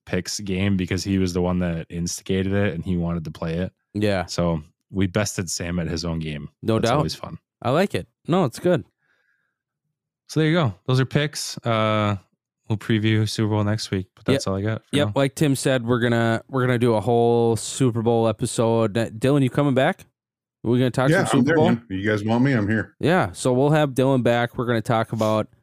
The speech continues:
Speaker 2: our Chiefs and Eagles matchup.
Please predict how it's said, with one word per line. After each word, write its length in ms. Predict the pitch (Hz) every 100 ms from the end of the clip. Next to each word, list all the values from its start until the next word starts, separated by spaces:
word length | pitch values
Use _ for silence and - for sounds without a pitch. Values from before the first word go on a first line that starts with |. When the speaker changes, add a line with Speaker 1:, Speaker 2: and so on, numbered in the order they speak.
| _ _ _ _ -
Speaker 2:
our 420 | 113 107 104 - _ -
Chiefs 800 | - - - 190 196 175 - - -
and 200 | 120 113 -
Eagles 760 | 156 160 147 147 139 135 127 - _ _ _ -
matchup. 800 | 107 120 127 120 - 117 113